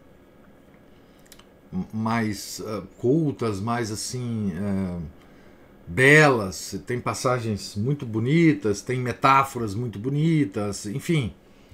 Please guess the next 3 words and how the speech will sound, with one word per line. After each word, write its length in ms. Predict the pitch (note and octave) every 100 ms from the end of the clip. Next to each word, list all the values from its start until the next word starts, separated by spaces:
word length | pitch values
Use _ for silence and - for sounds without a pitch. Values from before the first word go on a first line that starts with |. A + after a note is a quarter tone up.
| - - - - - - - -
Mas 1000 | B2+ C#3 D3+ D3 C#3+ C3 A2+ - - - - - - _ - - - - -
o 120 | - C#3+
resto 680 | G2+ D#3 E3 - - -